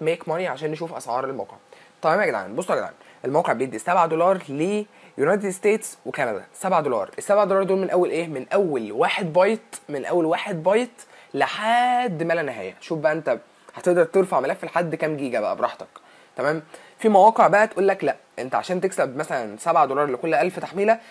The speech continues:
لا لازم ال-، الملف يكون من اول مية ميجا لحد واحد جيجا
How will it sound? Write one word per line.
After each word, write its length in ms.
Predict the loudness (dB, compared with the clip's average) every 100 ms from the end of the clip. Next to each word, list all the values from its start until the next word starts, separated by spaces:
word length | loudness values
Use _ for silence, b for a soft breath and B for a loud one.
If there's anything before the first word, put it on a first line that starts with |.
| B
لا 120 | -2
لازم 260 | 0 0 0
ال-، 360 | 0 0 -2 -4 -8 -8
الملف 420 | -2 2 2 0
يكون 420 | -6 -2 -2 -4
من 120 | -4
اول 200 | 0 0
مية 180 | 0 -2
ميجا 300 | 0 2 2 0
لحد 280 | -6 -4 -2
واحد 220 | -4 -6
جيجا 240 | -8 -10